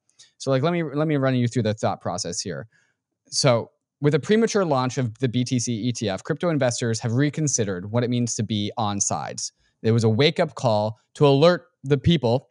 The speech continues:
of a big incoming bullish catalyst. The players look, wake up, they look around the board, they start placing their chips on what they seem to be likely bull market activity,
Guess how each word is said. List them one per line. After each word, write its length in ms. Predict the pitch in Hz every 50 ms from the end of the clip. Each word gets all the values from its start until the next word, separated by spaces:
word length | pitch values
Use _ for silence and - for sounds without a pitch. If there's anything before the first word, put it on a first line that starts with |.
| _ -
of 180 | 127 123 131 135
a 120 | 135 131
big 360 | 120 104 139 143 151 147 -
incoming 420 | - 135 131 120 123 120 120 117 104
bullish 280 | 113 110 110 104 -
catalyst. 600 | - - 143 135 120 98 85 - - - - - _ _ _ _ _ -
The 100 | 113 107
players 420 | - 143 135 127 127 127 117 -
look, 200 | 123 120 117 - -
wake 260 | 135 113 113 113 -
up, 260 | 196 214 - - _ _ _ -
they 80 | 127 117
look 200 | 113 113 110 117
around 200 | 113 110 113 110
the 60 | 107
board, 380 | 107 170 175 170 170 175 170 -
they 100 | - 160
start 260 | - - 120 113 -
placing 280 | - 123 123 - 131 117
their 120 | 107 104
chips 420 | 101 - - 151 147 - - - - _ _ _ -
on 100 | 127 131
what 120 | 131 127 120
they 120 | 139 131
seem 360 | 117 - - 185 180 175 180
to 80 | - 147
be 140 | 139 139 143
likely 360 | 123 123 131 127 - 135 127
bull 200 | - 120 113 113
market 420 | 113 104 104 104 113 107 - -
activity, 600 | 113 107 - - 120 104 101 104 101 101 104 107